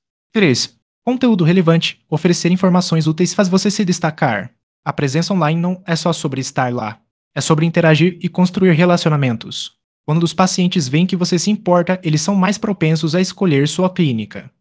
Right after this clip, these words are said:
Estratégias eficazes de marketing digital para clínicas. Excelentes dicas de gestão de redes sociais para sua clínica. Gerenciar as redes sociais da sua clínica pode parecer um desafio,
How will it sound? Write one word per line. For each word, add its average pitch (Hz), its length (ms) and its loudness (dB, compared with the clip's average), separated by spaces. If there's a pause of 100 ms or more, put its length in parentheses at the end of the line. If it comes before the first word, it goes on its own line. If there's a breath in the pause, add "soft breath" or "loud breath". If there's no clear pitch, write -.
(260)
Estratégias 165 640 -2
eficazes 185 540 -2
de 143 100 -4
marketing 160 520 -2
digital 185 480 0
para 151 180 -4
clínicas. 156 480 -4
Excelentes 170 580 -2
dicas 160 360 -4
de 156 100 -4
gestão 185 400 -2
de 180 100 -2
redes 165 360 -2
sociais 156 560 -4
para 147 200 -4
sua 208 240 -6
clínica. 170 440 -4
Gerenciar 170 580 -2
as 160 120 -4
redes 175 300 -2
sociais 180 480 -2
da 160 120 -2
sua 214 260 -4
clínica 175 460 -4
pode 196 320 -4
parecer 160 500 -2
um 180 80 2
desafio, 170 560 -2